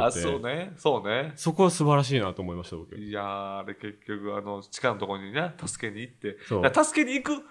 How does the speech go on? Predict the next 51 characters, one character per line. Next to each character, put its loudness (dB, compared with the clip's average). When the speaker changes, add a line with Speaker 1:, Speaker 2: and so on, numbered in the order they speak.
Speaker 2:
ま 8
で 4
で 6
終 8
わ 8
る 0
ん -8
か 0
な 2
と -2
思 -6
っ -12
た、 -10
俺 -12
も。 -14
Speaker 1:
確 0
か 0
に。 -4
Speaker 2:
で、 -10
助 0
け -4
に -2
行 -6
く 0
わ、 8
も 2
う 2
一 -4
盛 -2
り 4
上 6
が 6
り 0
い 2
る 0
で 0
っ 0
て 0
い 6
う 0
さ。 4
Speaker 1:
そ -16
う。 -18
四 12
回 8
ぐ 6
ら 10
い 8
俺 8
も 2
う 8